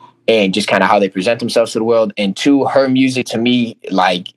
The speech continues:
is, her music to me is that, is, like I said, it's like, it's that natural stuff. Like, it just sounds like it's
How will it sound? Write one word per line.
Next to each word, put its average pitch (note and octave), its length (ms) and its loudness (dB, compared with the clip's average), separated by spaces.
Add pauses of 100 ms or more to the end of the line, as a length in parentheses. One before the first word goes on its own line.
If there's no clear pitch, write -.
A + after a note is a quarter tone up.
(960)
is, G#2+ 760 0 (1040)
her D#3 160 2
music D#3 300 0
to C#3+ 100 -4
me D3 280 2
is A#2+ 140 -2
that, B2+ 280 2
is, B2+ 220 -2
like C3 160 2
I C3+ 80 2
said, D3 300 0
it's G#2 140 -8
like, A2+ 200 -2
it's A2 100 -10
that A#2 160 -2
natural A#2+ 460 -2
stuff. G2+ 320 -6
Like, G2 180 -12
it G2+ 80 -18
just A2 260 -8
sounds B2 440 0
like A2 240 -2
it's - 340 -8